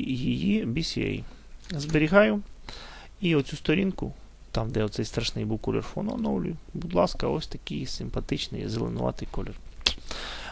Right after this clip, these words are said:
От за допомогою тегу Style ви можете міняти зовнішній вигляд вашого, вашої сторінки. Тільки не забувайте, коли ви щось тут дописали, ви зберігаєте Ctrl-S або використовуєте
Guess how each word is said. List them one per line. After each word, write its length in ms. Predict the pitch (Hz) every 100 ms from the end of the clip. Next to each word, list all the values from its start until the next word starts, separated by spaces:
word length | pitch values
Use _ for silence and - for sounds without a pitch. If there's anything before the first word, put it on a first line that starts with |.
| -
От 140 | 254 208
за 80 | 170
допомогою 880 | 165 165 156 156 156 139 131 123 -
тегу 280 | 143 139 123
Style 540 | 156 - - 156 185 139
ви 120 | 135
можете 400 | 127 131 123 -
міняти 680 | 113 113 117 175 - 156 127
зовнішній 640 | 117 131 139 120 - 113
вигляд 500 | 110 143 175 156 -
вашого, 580 | 127 117 127 - 123 131 - - - - - - - - - - - - -
вашої 320 | 135 127 135
сторінки. 440 | 117 113 110 117 - 180 - - -
Тільки 220 | - 165 131
не 120 | 123
забувайте, 460 | 127 127 123 117 -
коли 200 | 117 120
ви 80 | 120
щось 160 | 127
тут 180 | - 165
дописали, 560 | - - - 123 117 117 - - - - - -
ви 280 | 113 127 117
зберігаєте 600 | 131 123 117 117 113 123
Ctrl-S 880 | - 120 110 117 113 - 127 117 -
або 440 | - 117 120 113
використовуєте 880 | - 127 123 120 - 120 113 - 113